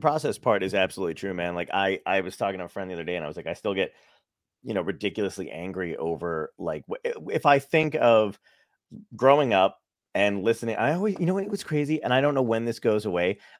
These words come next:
I still say, when I refer to people older than me, as adults. And I know I'm an ad-, I don't look like it. I don't dress like it. I don't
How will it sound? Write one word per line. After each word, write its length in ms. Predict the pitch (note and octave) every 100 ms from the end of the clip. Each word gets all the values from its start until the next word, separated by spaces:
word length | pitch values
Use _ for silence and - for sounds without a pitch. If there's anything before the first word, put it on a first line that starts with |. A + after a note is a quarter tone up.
| _
I 160 | A2+ C3+
still 380 | - D3+ D#3+ D#3+
say, 640 | - C#3+ A#2+ A2+ G#2+ F#2+ _
when 140 | A2
I 60 | G#2+
refer 360 | G#2 - A#2 G#2+
to 60 |
people 560 | G#2 A2+ - G2+ F2 - _ -
older 320 | G2+ G2+ B2+
than 140 | B2+
me, 280 | C3+ C#3+ C#3+
as 180 | G#2 A2+
adults. 640 | F#2+ G#2 F#2 - - - _ _ _ _ -
And 100 | A#2
I 120 | C3
know 240 | B2+ A#2+
I'm 120 | B2 B2+
an 60 |
ad-, 180 | A#2+ G#2 A2+
I 120 | C#3
don't 240 | D#3 A2+
look 220 | A2 A#2
like 240 | C#3+ C#3+ C#3+
it. 220 | E3 D#3+ -
I 60 |
don't 160 | G#2+ F#2+
dress 320 | G2 A2 A#2
like 240 | C3 C3 C3
it. 100 | C#3+ -
I 80 | A2 -
don't 140 | G#2